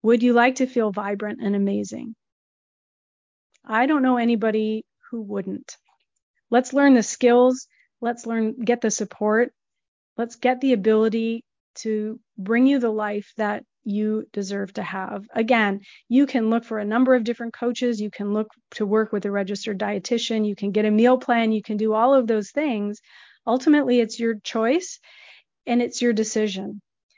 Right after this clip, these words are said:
But if your health, if your life isn't feeling joyful and vibrant and purposeful and meaningful the way you would like it to,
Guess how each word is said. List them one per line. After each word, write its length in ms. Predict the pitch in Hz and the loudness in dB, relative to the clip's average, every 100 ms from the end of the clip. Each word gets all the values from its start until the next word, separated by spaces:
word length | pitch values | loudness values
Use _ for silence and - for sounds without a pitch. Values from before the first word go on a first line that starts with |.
| _ | _
But 120 | - 220 | -4 -2
if 160 | 220 | 2
your 180 | 240 294 | 4 4
health, 440 | 277 262 254 262 - - | 4 4 6 4 0 -8
if 220 | 208 233 | -8 -2
your 160 | 226 | -2
life 440 | 226 233 233 240 240 - | 2 4 6 4 2 -2
isn't 540 | 220 214 214 226 - | 0 0 0 -4 -6
feeling 680 | - 233 233 233 226 226 202 | -6 0 0 0 0 -2 -2
joyful 440 | 233 233 233 226 | 0 2 2 -2
and 160 | 214 202 | -8 -4
vibrant 480 | 220 226 214 214 220 | 0 0 -2 -6 -8
and 140 | 202 | -8
purposeful 560 | - 240 240 - 220 214 | -2 -2 -2 -4 -2 -2
and 160 | 202 | 0
meaningful 640 | 214 262 254 254 220 208 202 | 4 6 6 2 -2 -4 -4
the 120 | 208 | -2
way 200 | 214 247 | 2 4
you 180 | 254 247 | 4 2
would 220 | 233 202 | 0 -2
like 320 | 208 214 214 | -4 -4 -4
it 100 | 285 | -8
to, 340 | - 277 285 | -4 -2 -2